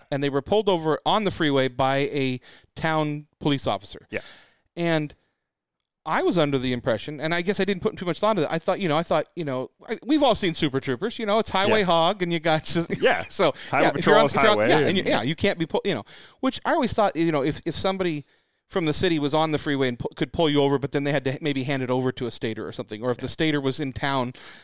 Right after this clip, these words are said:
Speaker 1: um, they could, you know, but that's not the deal.
Speaker 2: Yeah. So, yeah, if State Patrol can pull you over, and jur-, State Patrol has the largest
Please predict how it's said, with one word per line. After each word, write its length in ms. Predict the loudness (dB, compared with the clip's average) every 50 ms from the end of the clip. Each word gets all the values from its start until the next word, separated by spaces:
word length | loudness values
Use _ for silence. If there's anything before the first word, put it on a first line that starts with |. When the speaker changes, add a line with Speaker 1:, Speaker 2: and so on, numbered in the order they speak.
| _
Speaker 1:
um, 300 | -2 -2 -2 -2 -4 -6 -2
they 120 | -2 -2
could, 180 | -2 -4 -12 -8
you 140 | -6 -4 -4
know, 160 | -4 -6 -8 _ _ _ _ _
but 240 | -4 -2 -2 -2 _ _ _ _ -6
that's 260 | -4 -4 -2 -2 0
not 140 | -2 -2 -2
the 80 | -4 -8
deal. 320 | -8 -8 -10 -10 -14 -20 _ _ _ _ _ _ _ -4
Speaker 2:
Yeah. 180 | -2 -2 -2 -4 _ _ _ -20 -20 -20 _ _ _ _ _ _ _ _ _ -10
So, 520 | -4 0 2 2 4 4 4 2 0 -2 -4
yeah, 220 | -4 -4 -2 -2 -4
if 140 | -6 -8 -8 -8
State 220 | -4 -4 -4 -4
Patrol 420 | -4 -2 0 2 4 4 4 2 0
can 140 | -2 -4
pull 160 | -2 -2 0 0
you 100 | 0 0
over, 340 | -2 -2 -2 -4 -4 -4 -4
and 260 | -6 -6 -6 -8 -4
jur-, 160 | -2 -2 -2
State 160 | 0 0 -2
Patrol 200 | 0 0 0 0
has 100 | 0 2
the 60 | 0 0
largest 760 | 0 2 0 0 0 -2 -4 -6 -6 -8 -10 -12 -16 -16